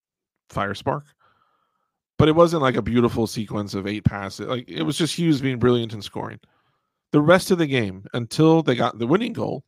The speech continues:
in overtime, there was not a single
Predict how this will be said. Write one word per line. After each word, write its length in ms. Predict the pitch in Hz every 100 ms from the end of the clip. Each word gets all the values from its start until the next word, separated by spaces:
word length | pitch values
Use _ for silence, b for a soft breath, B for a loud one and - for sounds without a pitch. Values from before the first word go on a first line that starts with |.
| -
in 100 | 113
overtime, 520 | 185 165 - 101 113 _ _ _ _ _ _ _ _ _ _ _ _ _ _ _ _ _ _ _ _ _ -
there 140 | 175
was 200 | 185 -
not 180 | 175 160
a 80 | 123
single 840 | - - 160 175 170 170 170 160